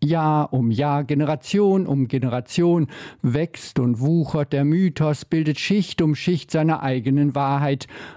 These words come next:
einfach nur, weil man ihn immer wieder erzählt. Mario Giordano schreibt das in seinem Familienroman Terra di Sicilia.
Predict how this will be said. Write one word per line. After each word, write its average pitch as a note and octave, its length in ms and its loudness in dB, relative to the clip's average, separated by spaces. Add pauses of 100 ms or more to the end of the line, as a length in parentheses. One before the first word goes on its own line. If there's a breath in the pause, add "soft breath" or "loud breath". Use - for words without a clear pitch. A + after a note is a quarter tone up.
einfach G3 420 0
nur, D#3 340 2 (180)
weil C#3 140 0
man B2+ 200 2
ihn A#2+ 180 2 (100)
immer D#3 540 2
wieder B2 460 -2 (180)
erzählt. - 720 -6 (640)
Mario E3 420 2
Giordano D3 640 0
schreibt A#2+ 400 -6
das C#3 240 -4
in C3 140 2
seinem B2 260 0
Familienroman C#3+ 920 0 (340 loud breath)
Terra E3+ 400 0
di C#3 240 0
Sicilia. A#2 880 -2